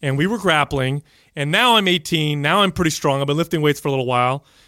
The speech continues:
and I can give him somewhat of a match. He still beats me, but I can make him sweat a little bit. But in my mind, he's still some superhuman figure.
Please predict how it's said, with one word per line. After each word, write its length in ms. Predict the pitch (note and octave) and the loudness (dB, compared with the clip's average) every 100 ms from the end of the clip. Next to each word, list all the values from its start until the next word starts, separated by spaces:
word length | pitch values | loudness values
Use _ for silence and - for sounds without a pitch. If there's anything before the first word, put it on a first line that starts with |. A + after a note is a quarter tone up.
| _ | _
and 500 | D#3+ C#3+ C#3 C#3 C#3 D#3 | -6 -2 0 0 -2 -4
I 100 | E3+ | -4
can 140 | F3 | -4
give 180 | D3+ F3+ | 0 0
him 220 | E3+ E3 | 0 -4
somewhat 360 | - E3 D#3 D3 | -2 -2 2 0
of 60 | C3+ | 0
a 60 | |
match. 500 | C3+ C3 B2 - - | 0 -2 -4 -14 -16
He 80 | - | -10
still 220 | F3 C#4 | 0 0
beats 260 | F3+ B3 - | 2 0 2
me, 100 | E3 | 0
but 120 | D3 | 2
I 80 | D3+ | 0
can 160 | D#3 D3+ | 2 0
make 160 | D#3 | 0
him 80 | D#3+ | -2
sweat 340 | - E3+ E3+ D#3 | -4 0 0 0
a 40 | |
little 180 | C3 B2 | -4 -4
bit. 220 | A#2+ - - - _ _ _ _ _ | -8 -12 -20 -20 _ _ _ _ _
But 220 | G#3 F#3+ F#3+ | 2 2 2
in 120 | F3 | 0
my 100 | E3 | 0
mind, 380 | E3 B3 G3+ F3 | 2 4 4 0
he's 100 | D#3+ | -4
still 200 | - D#3 | 0 0
some 180 | - C#3 | 2 -2
superhuman 580 | - D3+ C#3+ C#3 C3 A#2 | 0 -2 0 0 -2 -2
figure. 400 | E3+ D3+ A#2+ | -4 -4 -8